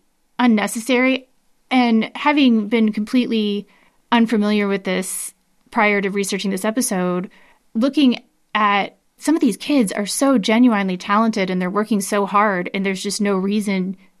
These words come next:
to put them in sexualized costumes. Like, there's no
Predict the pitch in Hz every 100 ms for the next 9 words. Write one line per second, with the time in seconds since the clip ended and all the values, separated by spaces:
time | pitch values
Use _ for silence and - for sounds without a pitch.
0 | _ - 202 254 247 208 190 185 190 185
1 | 202 180 170 170 - - _ _ - 214
2 | 240 - - - - - _ _ _ _
3 | - 220 214 214 226 220 208 180